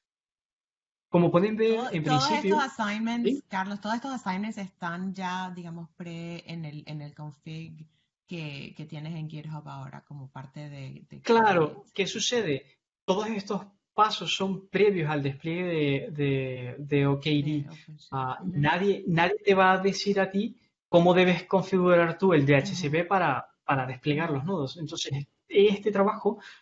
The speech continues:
Speaker 1: es lo que nosotros hacemos previamente a ejecutar el instalador de O K D. Una vez que nosotros tenemos todos esos pasos previos funcionando, decimos, "Instalador, ejecútate".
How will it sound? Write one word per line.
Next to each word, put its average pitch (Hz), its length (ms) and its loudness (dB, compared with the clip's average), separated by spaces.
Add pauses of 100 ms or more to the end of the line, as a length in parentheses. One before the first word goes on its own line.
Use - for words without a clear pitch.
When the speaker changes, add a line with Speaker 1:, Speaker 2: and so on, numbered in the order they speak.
(180)
Speaker 1:
es 175 340 0
lo 165 160 4
que 147 80 2
nosotros 160 360 0
hacemos 180 320 0
previamente 202 800 6 (220)
a 165 80 4
ejecutar 160 400 4
el 180 80 6
instalador 165 540 6
de 156 140 8
O 143 100 8
K 143 100 2
D. 127 340 2 (280)
Una 175 140 6
vez 208 120 4
que 226 60 2
nosotros 208 340 2
tenemos 196 380 -2
todos 180 220 2
esos 190 220 -2
pasos - 300 -2
previos 147 460 4 (340)
funcionando, 220 680 4 (200)
decimos, 147 560 6
"Instalador, 175 920 4 (200)
ejecútate". 147 720 4